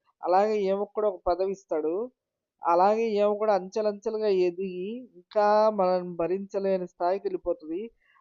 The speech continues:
ఆ విధంగా తన గ్రాఫ్ తాను పెంచుకోకుండా, కేసు ఎవరైతే పెడుతున్నారో వాళ్ళు కొంచెం బలంగా ఈమెని కొంచెం కేసు పెడితే బాగుంటది.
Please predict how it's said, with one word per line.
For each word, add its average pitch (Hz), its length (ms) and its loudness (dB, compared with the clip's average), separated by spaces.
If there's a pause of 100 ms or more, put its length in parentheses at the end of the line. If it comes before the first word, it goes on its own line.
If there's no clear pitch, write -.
(140)
ఆ 180 220 6
విధంగా 202 500 -2
తన 185 240 -2
గ్రాఫ్ 180 500 2
తాను 180 220 0
పెంచుకోకుండా, 170 1000 -4
కేసు 226 360 4
ఎవరైతే 214 500 2
పెడుతున్నారో 185 840 2
వాళ్ళు 190 320 4
కొంచెం 180 500 -6
బలంగా 208 500 4
ఈమెని 185 600 0 (360)
కొంచెం 175 380 -4 (100)
కేసు 202 320 -2
పెడితే 185 280 2
బాగుంటది. 170 800 -2